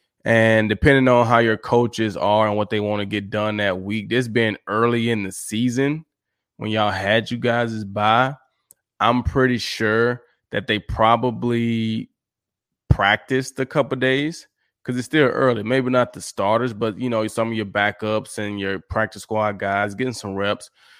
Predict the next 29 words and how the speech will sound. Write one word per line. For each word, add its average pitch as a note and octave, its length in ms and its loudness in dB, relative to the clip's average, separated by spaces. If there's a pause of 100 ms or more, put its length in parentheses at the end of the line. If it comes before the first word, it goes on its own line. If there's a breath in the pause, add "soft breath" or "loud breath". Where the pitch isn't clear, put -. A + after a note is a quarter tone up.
(100)
So A#2 140 0
sometimes C#3 500 4
they'll B2+ 120 4
give A#2 240 0
you A2+ 80 -2
Tuesday A#2+ 500 -2
off, B2+ 460 0 (420)
and A#2 160 -4
then A#2 140 0
you A2+ 100 -2
come A2+ 280 -2
back A2+ 280 0
and A2 80 -8
you G#2+ 100 -6
practice A2 380 -4
maybe A2 240 -4
Wednesday, G#2+ 460 -4
Thursday, A2 500 -2
and A2 100 -4
then G#2+ 100 -4
they G#2 100 -4
let G#2 200 -6
you G#2 60 -12
go G#2 160 -4
home G2+ 360 -4
Thursday, G#2 440 -4
Friday, G2 460 -4
Saturday, G2 480 -4
Sunday. G2+ 560 -4